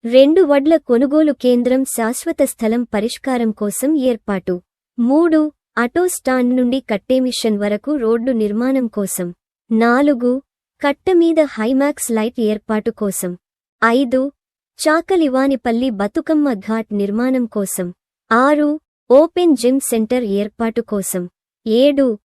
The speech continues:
చదువుకున్న యువత కోసం గ్రంథాలయం ఏర్పాటు. ఎనిమిది, ఆటో స్టాండ్ నుండి ప్రాథమిక పాఠశాల వరకు వీధి దీపాలు ఏర్పాటు. తొమ్మిది,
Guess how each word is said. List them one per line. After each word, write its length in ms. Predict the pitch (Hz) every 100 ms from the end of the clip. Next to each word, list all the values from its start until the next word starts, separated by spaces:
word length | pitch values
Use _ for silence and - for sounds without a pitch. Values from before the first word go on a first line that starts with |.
| _ _ _
చదువుకున్న 720 | - 277 294 320 330 311 294
యువత 540 | 277 202 214 285 320 269
కోసం 500 | - 220 - 262 247
గ్రంథాలయం 720 | 208 202 226 269 277 254 254
ఏర్పాటు. 640 | 214 196 - 196 185 180 _ _ _ 233
ఎనిమిది, 680 | 254 285 330 330 285 294 - _ -
ఆటో 360 | 254 311 349 339
స్టాండ్ 480 | - 240 240 226
నుండి 280 | 226 226 254
ప్రాథమిక 600 | 294 240 226 254 339 349 254
పాఠశాల 680 | - 202 214 262 - 247 208
వరకు 360 | 202 202 262
వీధి 380 | 302 220 254 269
దీపాలు 500 | 220 220 - 214 226
ఏర్పాటు. 720 | 240 220 208 208 190 185 180 _ _ _ _ _
తొమ్మిది, 560 | 285 262 294 277 277